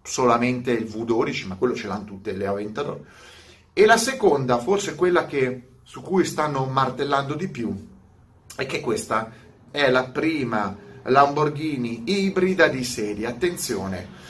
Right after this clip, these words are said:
perché per molti potrebbe essere una supercazzola, e io invece vi dico che tutto sommato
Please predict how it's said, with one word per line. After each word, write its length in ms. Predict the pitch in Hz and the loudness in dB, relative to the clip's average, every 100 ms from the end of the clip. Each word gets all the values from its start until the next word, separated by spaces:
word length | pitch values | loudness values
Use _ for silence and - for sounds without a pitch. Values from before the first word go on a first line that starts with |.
| - | -12
perché 600 | - 196 - 131 113 117 - 123 | -2 -2 2 2 2 -2 -6 -2
per 200 | 170 175 | 2 2
molti 300 | 208 233 - | 2 2 0
potrebbe 380 | 127 123 120 120 | -4 -2 0 2
essere 220 | 120 123 | 0 -4
una 100 | 117 | -6
supercazzola, 1000 | - - 127 123 98 92 - 110 110 110 - - - - - - | -8 -4 -4 -2 -4 -4 -6 -4 -4 -6 -16 -20 -20 -20 -20 2
e 80 | 185 | 4
io 240 | 247 247 | 6 4
invece 680 | 190 208 220 - 226 220 - | 6 6 4 2 -2 -4 -8
vi 180 | 127 175 | -12 -8
dico 580 | 131 117 - 165 190 - - - _ _ - - | -8 -8 -2 -2 -4 -12 -20 -20 _ _ -20 -4
che 220 | 180 180 | -4 0
tutto 300 | 311 - 165 | -2 -2 -4
sommato 880 | - 214 180 101 92 131 135 135 | 0 0 2 -2 -2 -6 -6 -8